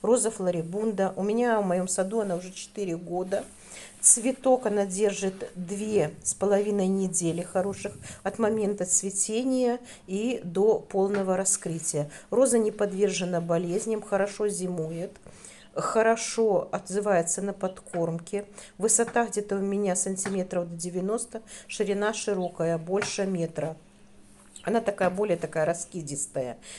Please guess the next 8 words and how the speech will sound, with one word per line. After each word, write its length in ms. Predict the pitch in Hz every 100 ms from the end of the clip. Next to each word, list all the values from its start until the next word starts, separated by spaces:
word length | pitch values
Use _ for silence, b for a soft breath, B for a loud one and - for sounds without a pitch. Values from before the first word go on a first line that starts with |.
| B
Мне 260 | - 208 240
также 360 | 240 233 233 226
мои 240 | 226 226
подписчики 680 | 220 208 - 262 - 214 180
постоянно 600 | 175 175 196 214 214 202
задают 420 | 190 180 196 202
вопрос, 380 | 190 185 214 240
что, 260 | - 175